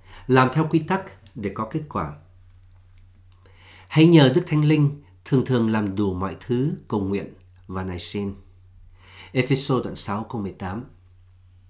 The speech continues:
Có nhiều loại cầu nguyện khác nhau, cũng như có các môn thể thao khác nhau. Mỗi môn thể thao đều có luật thi đấu riêng. Luật thi đấu môn bóng chày không thể áp dụng cho môn bóng đá.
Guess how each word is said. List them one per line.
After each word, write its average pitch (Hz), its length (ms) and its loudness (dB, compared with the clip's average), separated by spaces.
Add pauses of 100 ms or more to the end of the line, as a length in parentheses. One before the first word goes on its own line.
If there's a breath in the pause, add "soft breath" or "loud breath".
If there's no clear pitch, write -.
(640 soft breath)
Có 175 100 4
nhiều 175 220 8
loại 123 220 2
cầu 110 120 2
nguyện 107 140 -2
khác 147 180 -4
nhau, 127 360 2 (600 soft breath)
cũng 160 160 8
như 156 320 10
có 147 140 2
các 185 200 -2
môn 151 140 4
thể - 120 -6
thao 120 160 -8
khác 151 220 -8
nhau. 127 320 0 (680 soft breath)
Mỗi 143 120 4
môn 151 200 6
thể 113 140 -4
thao 123 300 -2
đều 107 180 0
có 135 80 -4
luật 123 200 -2
thi 120 140 -6
đấu 107 200 -2
riêng. 113 260 -2 (920 soft breath)
Luật - 440 0
thi 156 160 2
đấu 135 240 4
môn 147 180 6
bóng 143 180 2
chày 104 280 0
không 139 200 -4
thể 104 100 -6
áp - 260 -4
dụng 113 240 -2
cho 123 100 -4
môn 117 200 -2
bóng 110 180 -4
đá. 110 280 -6